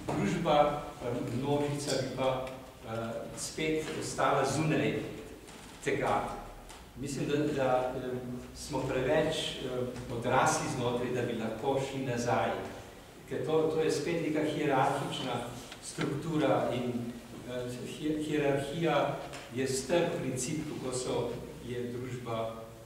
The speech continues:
urejena. Eh, nas zanima, eh, demokracija v tistem, mm, resničnem smislu te besede, eh,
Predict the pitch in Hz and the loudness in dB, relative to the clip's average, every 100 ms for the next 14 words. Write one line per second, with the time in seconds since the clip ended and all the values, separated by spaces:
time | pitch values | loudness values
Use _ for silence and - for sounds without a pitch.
0 | - - - 113 113 117 113 110 110 - | -18 -20 -14 -6 -4 -2 -2 -2 -4 -6
1 | - - - - - - - - - - | -10 -12 -16 -20 -18 -14 -12 -10 -10 -12
2 | - 127 160 156 139 - 170 156 131 - | -8 -4 -2 0 0 2 2 2 0 0
3 | 127 127 127 - - - - 139 135 135 | 0 0 0 -2 -10 -14 -4 0 2 2
4 | 135 131 127 170 170 156 - - 151 139 | 2 0 -2 0 2 2 2 0 -2 0
5 | 147 135 - - - - - - - - | 0 0 0 -4 -8 -12 -16 -18 -18 -14
6 | 113 117 120 - - 127 123 - 175 - | -10 -8 -8 -10 -10 -8 -6 -6 -6 -4
7 | - 143 135 131 120 120 - 147 151 - | -2 -2 0 -2 -4 -4 -4 -4 -4 -4
8 | 139 139 120 - - 139 147 151 139 | -4 -4 -4 -4 -2 0 0 0 0